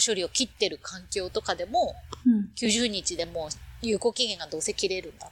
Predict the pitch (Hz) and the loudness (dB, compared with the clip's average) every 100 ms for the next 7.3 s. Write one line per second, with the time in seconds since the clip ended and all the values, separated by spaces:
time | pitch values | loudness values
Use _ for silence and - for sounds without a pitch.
0 | - 247 269 - - - - - 170 165 | -6 -4 -4 -6 -14 -20 -20 -18 -12 -6
1 | 175 - - - - 160 156 160 - - | -6 -6 -10 -12 -12 -14 -20 -20 -20 -16
2 | 156 - - 170 165 151 143 - - - | -14 -14 -14 -12 -10 -10 -10 -10 -10 -10
3 | - - - - - - - - - - | -18 -18 -20 -20 -20 -20 -20 -20 -20 -20
4 | - 214 202 202 175 160 160 185 160 156 | -12 -6 2 2 2 -2 -4 -2 -4 -8
5 | 151 143 156 - - - _ _ _ _ | -12 -14 -8 -2 -2 -2 _ _ _ _
6 | _ _ _ _ 190 190 185 175 170 165 | _ _ _ _ 0 4 6 6 4 2
7 | 165 156 | -2 -4